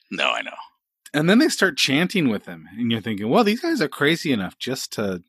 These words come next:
Speaker 2: just, you know, maybe they're crazy enough to go out there and just <laughs> die." And then it just ends very abruptly for him.
Speaker 1: Yeah, that's it. That's it for Theon. <laughs>
Speaker 2: So, all right. So, yeah, Theon's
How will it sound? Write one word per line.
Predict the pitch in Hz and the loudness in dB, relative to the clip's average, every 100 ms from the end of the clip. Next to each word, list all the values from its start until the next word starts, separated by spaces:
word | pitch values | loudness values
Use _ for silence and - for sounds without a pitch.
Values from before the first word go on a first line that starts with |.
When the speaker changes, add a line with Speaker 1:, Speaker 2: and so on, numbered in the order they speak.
| _ | _
Speaker 2:
just, | - 196 | -2 -2
you | 165 202 | -2 -6
know, | 143 98 | -4 -2
maybe | 120 262 339 | 2 6 6
they're | 330 | 4
crazy | 277 294 311 - | 2 0 0 0
enough | 113 95 | -2 -2
to | - 98 - | -6 -8 -6
go | 127 151 | 0 2
out | 190 | 2
there | 131 170 | 2 2
and | 160 | 2
just | 135 - - - _ _ - | 0 -4 -10 -20 _ _ -20
<laughs> | - - - | -20 -20 -16
die." | - 101 135 277 - - _ _ _ _ _ _ _ _ | -4 2 2 2 -2 -12 _ _ _ _ _ _ _ _
And | 139 160 | 2 6
then | 202 190 | 6 6
it | 165 | 6
just | 165 131 - - - | 4 2 0 -6 0
ends | 139 131 107 | 2 2 0
very | 110 156 180 | 2 2 2
abruptly | 139 175 - 87 | 2 2 0 -6
for | 82 180 | -6 -8
him. | - | -6
Speaker 1:
Yeah, | - | 0
that's | 78 87 | 0 2
it. | - 110 - - - | 2 0 -2 -10 -10
That's | 87 95 | -8 -4
it | - | -6
for | - | -6
Theon. | - 85 78 62 - _ - - | -4 -2 -2 -4 -10 _ -10 -8
<laughs> | - - - - _ - - - - - | -4 -4 -4 -6 _ -20 -20 -18 -8 0
Speaker 2:
So, | 147 135 - | 0 0 0
all | 185 | 4
right. | 175 165 | 4 4
So, | - 165 | 2 4
yeah, | 156 156 | 6 4
Theon's | 143 190 190 190 185 180 170 | 4 2 2 0 -2 -4 -6